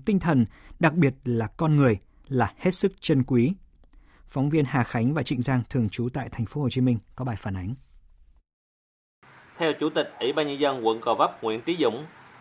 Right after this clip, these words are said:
Speaker 2: tuy có những khó khăn bước đầu ngoài ý muốn như nguồn cung ứng vật tư chưa đến kịp, nguồn nhân lực đến từ nhiều nơi nên chưa có sự phối hợp ăn ý,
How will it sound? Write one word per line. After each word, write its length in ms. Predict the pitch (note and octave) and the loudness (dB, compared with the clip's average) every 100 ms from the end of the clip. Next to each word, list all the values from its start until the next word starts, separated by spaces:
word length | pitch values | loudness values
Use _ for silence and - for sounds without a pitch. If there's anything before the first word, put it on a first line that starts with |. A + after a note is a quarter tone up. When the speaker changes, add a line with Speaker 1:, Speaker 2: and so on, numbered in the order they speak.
| - | -2
Speaker 2:
tuy 140 | F3 | 0
có 140 | E3+ G#3 | 2 0
những 220 | F3+ C3+ | -2 -4
khó 160 | - G3+ | 6 6
khăn 260 | G#3 E3+ | 6 0
bước 140 | D#3+ G3+ | 0 4
đầu 240 | C#3+ A2+ | 6 6
ngoài 220 | A2 A#2 | 6 2
ý 80 | G#2+ | 2
muốn 280 | D3+ D#3+ G#3 - - - | 2 0 0 -10 -20 -8
như 320 | D#3 F3 E3 D3+ - | 0 2 0 -4 -12
nguồn 260 | - E3 D3+ | 0 2 2
cung 160 | F#3 G3 | 2 2
ứng 160 | G#3+ | 2
vật 140 | A3+ - | 0 2
tư 180 | F3+ E3 | 2 2
chưa 180 | E3+ E3 | 2 2
đến 160 | G3 | 2
kịp, 240 | G#3+ D3 G2+ - - - - | 0 -2 -2 -20 -20 -16 0
nguồn 220 | D#3+ D3 | 2 2
nhân 140 | E3+ | 2
lực 260 | F#3+ D3 - | 2 2 2
đến 180 | D3+ G#3 | 0 2
từ 140 | E3+ | 0
nhiều 180 | C3+ C3 | 0 0
nơi 300 | C#3 D3 C#3 - - | 4 4 2 -4 -6
nên 180 | E3 F3+ | -4 -2
chưa 160 | F3 E3+ | 0 0
có 120 | F#3+ | 0
sự 180 | G3 A#2 | 0 0
phối 160 | F3+ | 4
hợp 160 | E3+ A#2 | 4 4
ăn 160 | C#3 C3+ | -2 -2
ý, 240 | C#3+ F#3+ | 0 -2